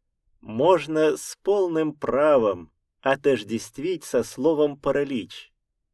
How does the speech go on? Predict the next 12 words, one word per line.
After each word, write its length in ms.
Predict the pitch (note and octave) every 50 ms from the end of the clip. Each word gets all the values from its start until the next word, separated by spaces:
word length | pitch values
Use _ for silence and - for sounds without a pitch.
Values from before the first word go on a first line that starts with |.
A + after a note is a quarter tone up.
| _ _ _ _ _ _ _ _ _ _ _ _ _ _ _ _ _
Действительно, 840 | G#2+ F#2+ G#2 B2+ C3+ - - - D#3+ G3 F#3+ - D3+ C#3 B2+ A#2+ A2
подобной 540 | - - A#2 A#2+ C3 F3 F3 D3 C#3+ C3+ A#2+
чепухой 640 | - - C3+ - - C3 B2+ - - E3+ E3 C3+
о 60 | B2 A#2+
стремлении 560 | - - A2 A2+ A#2 A#2+ D3+ D#3+ D3 C3+ B2+
к 80 | -
совершенству 680 | - - A2+ A2 A#2 - - D#3 D3+ C#3 - - A#2+ G#2
человек 400 | - - A#2 A2+ A2+ C#3 D3+ -
способен 640 | - - - A#2 A2+ - D3+ D3+ C#3+ D3 C#3 B2+ - _ _ _ _ _ _ _ _ _
полностью 680 | - B2+ E3+ F#3 F3 E3+ E3 E3 - - - E3 F3 D#3+
парализовать 760 | - - D3 C#3+ D3+ D3 D3+ D3 D3 D#3 D3 D3+ D3 B2 -
себя. 380 | - - A2 F#2+ F2+ E2 D2+